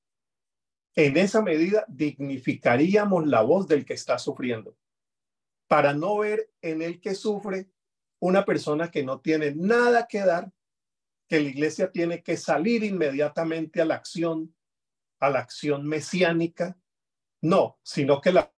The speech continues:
la voz tiene que primero afinar su oído para saber qué están diciendo los migrantes. ¿Qué nos dicen acerca de Dios? ¿Qué nos dicen acerca de la misión?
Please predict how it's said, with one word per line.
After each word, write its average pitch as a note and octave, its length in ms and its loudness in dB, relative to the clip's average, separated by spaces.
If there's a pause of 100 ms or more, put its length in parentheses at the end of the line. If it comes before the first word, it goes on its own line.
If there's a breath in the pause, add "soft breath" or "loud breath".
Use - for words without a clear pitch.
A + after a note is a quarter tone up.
la C3 80 2
voz B2 220 -2
tiene D#3 260 0
que D3+ 120 -6
primero D3 360 0
afinar B2+ 480 -2
su F3+ 180 -4
oído A3 400 2 (540)
para D#3 220 4
saber C#3+ 360 -4
qué F#3 60 -14
están D#3+ 280 -8
diciendo D#3 440 -4
los D#3 160 -2
migrantes. C3+ 720 -6 (920)
¿Qué F#3 160 6
nos G#3 180 6
dicen G#3 340 2
acerca D3 480 0
de C3 140 0
Dios? C3 440 -4
¿Qué C#3 120 -6
nos D3 180 -8
dicen D#3+ 320 -2
acerca C3 460 -2
de C#3+ 80 0
la A#2+ 100 -4
misión? A#2+ 580 -4